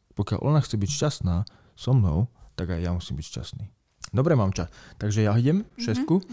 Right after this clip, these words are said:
Speaker 1: Hádajte sa iba o konkrétnej téme. Toto je, si myslím, vec, ktorú veľmi ťažko je dodržať, a-, ale keď sa ju naučíte, tak vaše hádky budú veľmi konštruktívne.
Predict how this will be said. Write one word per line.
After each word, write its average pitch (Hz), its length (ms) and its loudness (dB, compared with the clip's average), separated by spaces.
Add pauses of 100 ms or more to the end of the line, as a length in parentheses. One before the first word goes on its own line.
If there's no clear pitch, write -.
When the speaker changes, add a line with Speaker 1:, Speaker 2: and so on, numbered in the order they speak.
(200)
Speaker 1:
Hádajte 151 480 6
sa 151 180 0
iba 127 240 0
o 101 120 0
konkrétnej 110 720 4
téme. 87 500 0
Toto - 220 0
je, 143 80 4
si - 160 -2
myslím, 127 320 2
vec, 104 240 -2
ktorú 104 320 -6
veľmi 98 320 -4
ťažko 87 580 -6
je 85 240 -8
dodržať, 90 640 -4 (160)
a-, - 240 -8
ale 92 300 -4
keď 127 120 -4
sa 170 120 2
ju 127 80 4
naučíte, 113 540 0
tak 95 180 -4
vaše 95 240 -6
hádky 95 320 -6
budú 98 180 -6
veľmi 95 300 -2
konštruktívne. 101 880 -4